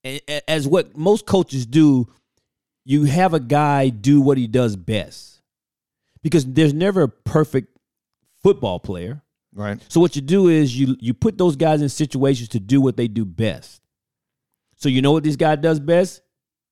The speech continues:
Speaker 1: He plays man.
Speaker 2: A-, and that's, and that's exa-, I mean, not only was that what he does best, but it's also what they touted as him doing best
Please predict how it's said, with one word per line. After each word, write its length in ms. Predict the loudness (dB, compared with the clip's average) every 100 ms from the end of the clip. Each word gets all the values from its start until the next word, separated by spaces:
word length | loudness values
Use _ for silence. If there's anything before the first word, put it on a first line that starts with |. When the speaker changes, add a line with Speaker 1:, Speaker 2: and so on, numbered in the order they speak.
| _
Speaker 1:
He 100 | _
plays 260 | _ -12 -8
man. 360 | -4 -4 -4 -12 _ -12
Speaker 2:
A-, 180 | -6 0
and 100 | 2
that's, 180 | 2 0
and 180 | 0
that's 200 | 0 -2
exa-, 180 | -6 -8 -8
I 80 | -2
mean, 180 | 0 0
not 160 | 0
only 240 | 2 2 2
was 200 | 2 2
that 180 | 0 -2 _ _ _ _ _ _ _ -10
what 260 | 0 2
he 120 | 4
does 280 | 2 0 -2
best, 400 | -4 -4 -4 -6 _ _
but 100 | -2
it's 80 | 0
also 260 | 0 0
what 320 | 0 0 -2
they 180 | -2 -2
touted 720 | -2 -8 -2 0 2 0 -4 -12 _ _
as 180 | -4 -2
him 240 | -2 -2 -2
doing 320 | -2 -2 -4
best 420 | -4 -4 -8